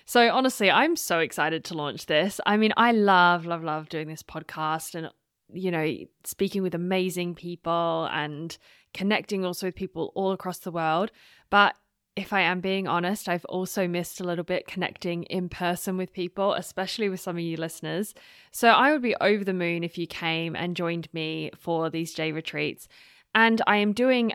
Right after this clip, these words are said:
a special two-for-one launch offer for all bookings made before thirty-first of March. So if this has sparked your interest and you do live somewhat locally, then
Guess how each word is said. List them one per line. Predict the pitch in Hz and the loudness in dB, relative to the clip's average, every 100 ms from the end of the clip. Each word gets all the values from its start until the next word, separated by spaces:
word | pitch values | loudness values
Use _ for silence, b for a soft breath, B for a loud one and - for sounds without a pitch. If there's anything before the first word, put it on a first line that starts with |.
| - | -4
a | |
special | 185 - 202 - 190 185 | -6 -2 -2 0 2 0
two-for-one | - 202 190 180 175 170 | 0 -4 -2 -2 -2 -2
launch | 165 160 - | -4 -6 -6
offer | 165 160 131 165 | -8 -4 -6 -6
for | - | -6
all | - 196 | -4 -4
bookings | 185 185 175 170 165 | -4 -6 -4 -6 -6
made | 170 165 165 | -4 -4 -4
before | 160 160 170 160 | -6 -6 -2 -2
thirty-first | - 165 160 131 - | -2 -4 -2 -4 -6
of | 147 | -8
March. | 143 139 - - B B B B B | -4 -4 -6 -12 B B B B B
So | 247 | -2
if | 247 | 2
this | 359 | 4
has | 453 440 | 2 0
sparked | - 254 240 | 2 2 2
your | 226 | -2
interest | - 190 - 190 185 180 - | -2 -2 0 2 2 0 -4
and | - 190 | -4 -2
you | 185 | -4
do | 185 214 247 | -2 0 2
live | 233 202 180 | 4 2 0
somewhat | 180 180 143 | -4 -2 0
locally, | 165 175 - 180 170 170 160 | 0 -2 -4 -4 -2 -2 -4
then | - 175 175 | -2 -2 -2